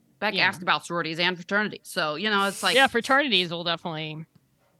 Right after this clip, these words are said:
Speaker 1: you know, it, it really is just a social club
Speaker 2: Age.
Speaker 1: that it's, like,
Speaker 2: Yeah.
Speaker 1: sta-, about s-, a lot about status, but there are many that,
Speaker 2: Kind of,
Speaker 1: you
Speaker 2: yeah.
Speaker 1: know, uh, there's, you know, a lot of different focuses on, you know, and it, it's just really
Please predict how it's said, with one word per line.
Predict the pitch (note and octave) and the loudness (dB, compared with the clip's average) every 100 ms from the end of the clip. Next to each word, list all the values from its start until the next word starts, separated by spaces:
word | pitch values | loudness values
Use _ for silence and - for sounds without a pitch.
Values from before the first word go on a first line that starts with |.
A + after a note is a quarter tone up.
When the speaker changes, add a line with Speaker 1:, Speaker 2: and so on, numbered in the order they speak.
| _ _ | _ _
Speaker 1:
you | F3+ | -10
know, | F3+ G3 | -8 -4
it, | B3+ A#3+ | -4 2
it | B3 A#3 | 2 2
really | C4+ D4+ | 2 2
is | D#4+ | 0
just | D4+ C#4 | 0 -6
a | |
social | B3+ A3 A#3 A#3+ | -4 -4 -4 -8
club | - C3 | -4 -4
Speaker 2:
Age. | D#3+ E3 | 0 2
Speaker 1:
that | D#3+ D3+ - | 2 2 -4
it's, | F3+ F#3+ | -6 -2
like, | F3+ | 0
Speaker 2:
Yeah. | G#4+ - | 0 2
Speaker 1:
sta-, | E3+ - | 2 2
about | F#3 E3+ | 4 2
s-, | - - | 0 -4
a | F#3+ | 2
lot | A3 B3+ | 4 4
about | C#4 C4 | 4 2
status, | - F#3 G3 | 2 -2 -2
but | - E4 | -12 -10
there | D4 | -4
are | C4 C4 | -2 -2
many | G#3+ G#3+ G#3 G3 G3 | -4 -6 -4 -4 0
that, | F#3 F3 | 2 2
Speaker 2:
Kind | G#3+ | -2
of, | A3+ | -6
Speaker 1:
you | F#3+ | -4
Speaker 2:
yeah. | F3+ | -4
Speaker 1:
know, | E3 - _ | -4 -8 _
uh, | - F#3 - - | -6 -6 -8 -16
there's, | G3+ G#3 G3 F#3 E3+ - - _ _ - | -8 -4 -2 -4 -8 -16 -20 _ _ -6
you | F#3+ | -4
know, | F3 | 0
a | |
lot | F#3 F#3 | 0 0
of | E3+ | 0
different | F3 F3+ E3+ D#3+ - _ _ _ _ _ - | -6 -6 -4 -4 -8 _ _ _ _ _ 0
focuses | E3+ E3+ - D3+ C#3 D3 | 0 0 -6 -6 -6 -4
on, | D#3+ D3 | -4 -2
you | F#3 F#3+ | 0 2
know, | F3 E3+ | 4 2
and | E3+ E3 - _ - | 0 -2 -6 _ -12
it, | D#3+ D#3+ - | -10 -8 -8
it's | E3+ | -8
just | F#3 - | -8 -8
really | F#3 E3+ E3 D#3 | -6 -4 -4 -6